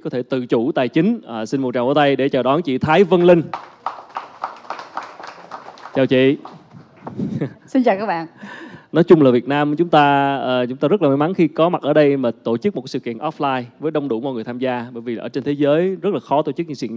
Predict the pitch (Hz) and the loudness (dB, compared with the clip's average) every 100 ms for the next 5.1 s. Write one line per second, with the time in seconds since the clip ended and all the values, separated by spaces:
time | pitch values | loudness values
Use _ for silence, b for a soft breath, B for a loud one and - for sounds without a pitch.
0 | 107 110 110 107 117 147 131 101 90 b | -12 -10 -8 -6 -6 -4 -4 -6 -10 b
1 | b b - 113 117 135 131 113 131 127 | b b -4 -4 -2 -4 -4 0 -2 -2
2 | 127 127 120 104 120 - _ _ _ - | -8 -4 -6 -2 -4 -6 _ _ _ -4
3 | 175 180 151 135 143 123 147 175 123 104 | -2 0 -2 -2 -4 -4 -4 -4 -4 -4
4 | 143 139 156 139 107 165 185 214 143 113 | -4 -4 -4 -4 -2 0 0 -2 -2 -2